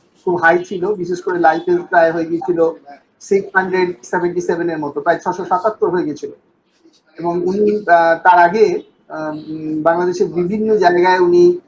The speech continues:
আহ, চিকিৎসা করিয়েছেন, রং-, ঢাকা, দিনাজপুর, এই বিভিন্ন জায়গায় চিকিৎসা করিয়েছেন। কিন্তু, আহ,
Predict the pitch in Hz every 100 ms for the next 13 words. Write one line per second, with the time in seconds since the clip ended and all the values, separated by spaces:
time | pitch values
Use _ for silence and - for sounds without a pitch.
0 | _ 151 151 147 147 143 180 175 180 170
1 | 165 160 190 175 175 - - - - -
2 | 147 156 156 - - - _ 151 151 170
3 | 165 156 156 160 156 175 175 175 151 170
4 | 226 240 190 170 165 170 160 156 165 -
5 | 151 143 156 - _ _ _ _ - 160
6 | 339 330 311 - 311 302 302 302 302 302